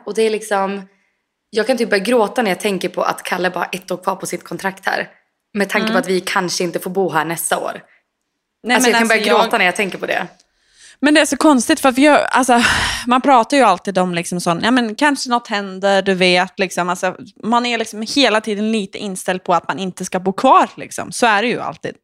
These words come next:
Speaker 1: Verkligen.
Speaker 2: Men
Speaker 1: Ja,
Speaker 2: nu,
Speaker 1: gud, ja.
Speaker 2: du liksom bara, alltså, här ska jag bo, liksom.
Speaker 1: Ja, men jag vill
Speaker 2: Och det
Speaker 1: bo, jag vill bo här. Jag är liksom så här, "Kalle, kan vi köpa det här hemmet så att vi äger det?"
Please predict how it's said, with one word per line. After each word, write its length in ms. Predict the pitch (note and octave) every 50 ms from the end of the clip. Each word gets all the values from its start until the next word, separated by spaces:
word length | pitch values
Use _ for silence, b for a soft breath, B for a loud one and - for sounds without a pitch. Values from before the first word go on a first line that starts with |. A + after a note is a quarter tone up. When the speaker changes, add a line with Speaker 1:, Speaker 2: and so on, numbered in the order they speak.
| _ _ - - - G3 - -
Speaker 1:
Verkligen. 520 | G#3+ G3 E3 D#3+ - - F4 E4+ G3 A3
Speaker 2:
Men 140 | A#3 A3+ A3+
Speaker 1:
Ja, 80 | A3+ G3+
Speaker 2:
nu, 60 | A#3+ C#4+
Speaker 1:
gud, 220 | D4+ C#4+ - F#3
ja. 120 | E3+ D#3+ - - - G#3
Speaker 2:
du 180 | A3+ C#4 D#4+ F4
liksom 380 | F4 D4+ C#4+ - - A3+ A3
bara, 260 | G3+ F#3+ F3 F3 E3+
alltså, 300 | - - G3 G3 F#3 F3 - - -
här 200 | - - A3 D4+
ska 180 | - - - F#3
jag 80 | E3+
bo, 140 | E3+ G3 F#4+ - - - _ _ _ _ _
liksom. 320 | - - - - - - - B B B B B
Speaker 1:
Ja, 120 | - A#3 C#4
men 160 | C#4 C4 A3+
jag 140 | G3 G3+ G3
vill 120 | G3 A#3
Speaker 2:
Och 60 | A3 A3
det 120 | A3 G#3+
Speaker 1:
bo, 60 | G3+ G3+
jag 160 | A3 A3+ A3+
vill 160 | A3+ A#3 A3
bo 200 | - D4 D4+ B3
här. 160 | G#3+ F3 F3
Jag 200 | G3+ G3 G3+ G#3
är 40 | G#3
liksom 220 | G3+ F#3+ - G#3
så 80 | F#3 -
här, 80 | E3+ -
"Kalle, 260 | - G3 F3+ F#3 E3
kan 160 | - - F3+
vi 100 | F3+ F3+
köpa 500 | - - - - A3 F3+ D#3 - - E3+
det 60 | E3+
här 120 | E3 E3+ E3+
hemmet 400 | F#3+ B3+ A#3+ F3+ - F#3+ F#3 -
så 60 | E3+
att 80 | D#3+ D#3+
vi 120 | E3+ F3
äger 360 | - - B3 G#3+ F#3+ F#3 -
det?" 160 | - - -